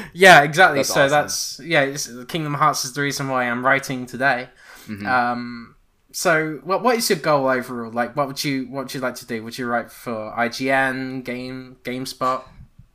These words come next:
Speaker 2: Um,
Speaker 1: things like that?
Speaker 2: for me, I, you know, it's my career at the moment. You know, it's my job, my full-time position writing. But I do see myself sort of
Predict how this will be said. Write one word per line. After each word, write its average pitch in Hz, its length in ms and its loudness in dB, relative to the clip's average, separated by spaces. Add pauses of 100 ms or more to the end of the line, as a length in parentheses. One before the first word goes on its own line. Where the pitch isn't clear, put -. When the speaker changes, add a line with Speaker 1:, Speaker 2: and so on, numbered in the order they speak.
Speaker 2:
Um, 120 280 4
Speaker 1:
things 113 160 -6
like 143 340 -12
that? - 80 -20
Speaker 2:
for - 220 -2
me, 135 240 2
I, 117 380 4 (720)
you 123 80 -6
know, 117 80 0
it's 120 280 -2
my 120 100 0
career 113 360 -2
at 110 100 -2
the 101 80 -8
moment. 104 340 -4
You 113 60 -8
know, 101 80 -6
it's 98 240 -8
my 101 120 -6
job, 98 300 -2
my 98 140 -8
full-time 101 360 -6
position 123 440 -6
writing. 139 400 0 (440)
But 110 160 2
I 110 140 -2
do 113 180 -2
see 131 140 -6
myself 113 640 -2 (140)
sort 104 260 -2
of 92 140 -6